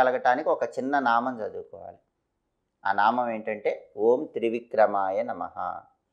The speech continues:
మీరు ఉపవాసాలు ఉండలేకపోయినా, ఏకాదశి వ్రతం చేయలేకపోయినా, స్నానం చేశాక ఓం త్రివిక్రమాయ నమః ఈ చిన్న నామాన్ని ఇరవై ఒక్క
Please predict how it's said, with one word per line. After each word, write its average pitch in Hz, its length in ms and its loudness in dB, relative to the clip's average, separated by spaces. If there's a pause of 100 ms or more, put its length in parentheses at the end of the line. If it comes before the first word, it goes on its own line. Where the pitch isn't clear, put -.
(400)
మీరు 120 240 2
ఉపవాసాలు 165 720 10
ఉండలేకపోయినా, 127 840 4 (320)
ఏకాదశి 156 560 6
వ్రతం 139 320 0
చేయలేకపోయినా, 113 760 0 (520)
స్నానం 127 460 4
చేశాక 113 420 0 (380)
ఓం 139 140 6 (140)
త్రివిక్రమాయ 127 1040 2
నమః 98 280 -6 (380)
ఈ - 20 -10 (120)
చిన్న 127 180 -6 (160)
నామాన్ని 123 460 0 (440)
ఇరవై 135 280 8
ఒక్క - 140 0